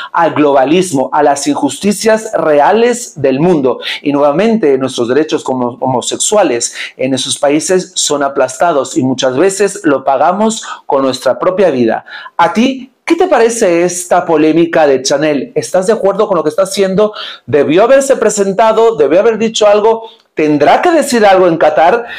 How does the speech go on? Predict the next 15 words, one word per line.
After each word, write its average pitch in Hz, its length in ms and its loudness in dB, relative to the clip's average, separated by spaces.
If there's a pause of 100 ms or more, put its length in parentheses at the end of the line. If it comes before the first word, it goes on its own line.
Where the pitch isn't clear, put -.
(220)
¿Llevará 165 400 4
una 277 180 4
pulserita 220 760 2
de 180 120 2
colorines 180 520 2
como 156 200 -2
está 151 160 -4
haciendo 165 580 -2
otros 165 460 2
equipos 147 480 -2
de 131 100 2
fútbol? 135 460 -2
Que, 127 140 -2
por 120 160 -4
cierto, 175 460 -2